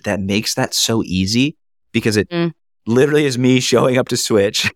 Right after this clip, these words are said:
Speaker 1: <laughs> serving alongside my friends, and changing the world together, one student at a time.
Speaker 2: Yeah.
Speaker 1: Because the future of our world is showing up every single Wednesday night.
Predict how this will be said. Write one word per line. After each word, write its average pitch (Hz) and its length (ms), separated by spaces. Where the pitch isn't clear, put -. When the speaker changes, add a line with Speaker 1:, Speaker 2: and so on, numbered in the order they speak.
Speaker 1:
<laughs> - 240
serving 151 440
alongside 123 640
my 110 100
friends, 98 500
and 117 120
changing 147 500
the 131 60
world 113 320
together, 92 640
one 113 720
student 104 640
at 90 140
a - 40
time. - 280
Speaker 2:
Yeah. 165 280
Speaker 1:
Because 120 280
the 101 80
future 143 340
of 113 140
our 95 180
world 92 500
is 90 80
showing 95 280
up 90 120
every 92 200
single 90 260
Wednesday 85 260
night. 80 200